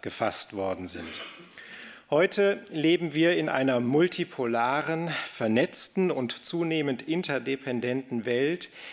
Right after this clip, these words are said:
in der es immer schwieriger ist und auch immer weniger sinnvoll ist, nationale Grenzen zu behaupten und zu verteidigen. Die derzeitige Pandemielage und der Klimawandel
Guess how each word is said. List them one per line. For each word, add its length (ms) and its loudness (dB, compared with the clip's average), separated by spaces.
in 80 -2
der 160 6
es 100 4
immer 280 2
schwieriger 720 -2
ist 360 -4
und 100 0
auch 140 4
immer 260 4
weniger 380 4
sinnvoll 580 2
ist, 400 -2
nationale 720 0
Grenzen 540 -2
zu 180 -2
behaupten 640 -2
und 140 -8
zu 180 -8
verteidigen. 880 -4
Die 80 -6
derzeitige 800 0
Pandemielage 1080 0
und 160 -8
der 80 -2
Klimawandel 1040 0